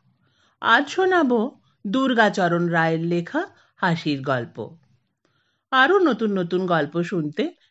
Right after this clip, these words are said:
চ্যানেলটিকে সাবস্ক্রাইব করার অনুরোধ রইল। আর যারা ইতিমধ্যে চ্যানেলের সঙ্গে যুক্ত আছেন, তাদের জানাই অসংখ্য ধন্যবাদ।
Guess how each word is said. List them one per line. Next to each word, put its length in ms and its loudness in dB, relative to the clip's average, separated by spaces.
চ্যানেলটিকে 680 0
সাবস্ক্রাইব 600 0
করার 300 0
অনুরোধ 540 0
রইল। 320 -8
আর 340 4
যারা 520 -2
ইতিমধ্যে 680 0
চ্যানেলের 420 -2
সঙ্গে 340 -6
যুক্ত 360 -8
আছেন, 400 -2
তাদের 360 -4
জানাই 420 -4
অসংখ্য 560 -6
ধন্যবাদ। 760 -10